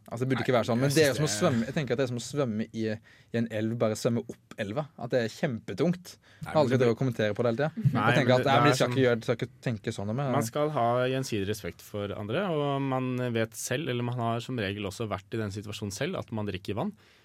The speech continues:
Speaker 2: Men der synes jeg man bør være voksen nok til å faktisk bare sånn, «Å ja, OK, han drikker vann, det, enten så er det for dritings, eller så liker han vann.»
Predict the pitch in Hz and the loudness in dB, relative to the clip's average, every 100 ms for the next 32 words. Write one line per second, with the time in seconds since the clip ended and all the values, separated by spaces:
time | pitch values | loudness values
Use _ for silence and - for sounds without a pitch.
0 | _ - 143 147 110 101 135 135 135 135 | _ -6 -4 -2 -4 -2 -2 0 -2 -2
1 | 120 123 120 127 110 110 - - 98 175 | -2 0 2 2 2 -2 -8 -8 -6 -6
2 | - _ - 127 120 120 113 113 - 110 | -12 _ -6 -4 -2 -2 -2 -4 -4 -6
3 | - - 62 - - - 64 - - - | -6 -12 -14 -12 -8 -8 -6 -10 -12 -14
4 | - 117 143 127 120 131 139 131 113 117 | -12 -6 -6 -4 -6 -4 -4 -4 -4 -4
5 | 113 107 - 139 170 165 160 143 196 180 | -4 -6 -8 -4 -4 -2 -2 -2 -2 -6
6 | 170 170 170 165 107 - | -6 -4 -4 -4 -6 -8